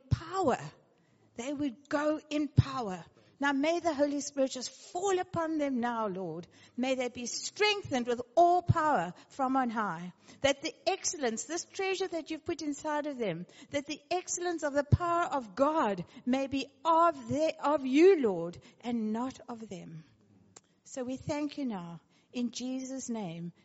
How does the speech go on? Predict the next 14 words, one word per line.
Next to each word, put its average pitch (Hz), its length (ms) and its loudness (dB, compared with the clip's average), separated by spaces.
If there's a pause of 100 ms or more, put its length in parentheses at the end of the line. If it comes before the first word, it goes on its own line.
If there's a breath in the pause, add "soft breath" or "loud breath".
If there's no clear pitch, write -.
(120)
be 269 180 2
released 262 800 -2
to 262 100 -6 (160)
go 247 320 0 (140)
in 220 140 -6
the 196 120 -8 (140)
power 262 360 0 (220 soft breath)
and 226 140 -6
the 220 120 -8 (140)
excellence 180 680 -10 (340 soft breath)
of 208 140 -8
a 190 80 -8
faithful - 540 -10
God. 156 440 -10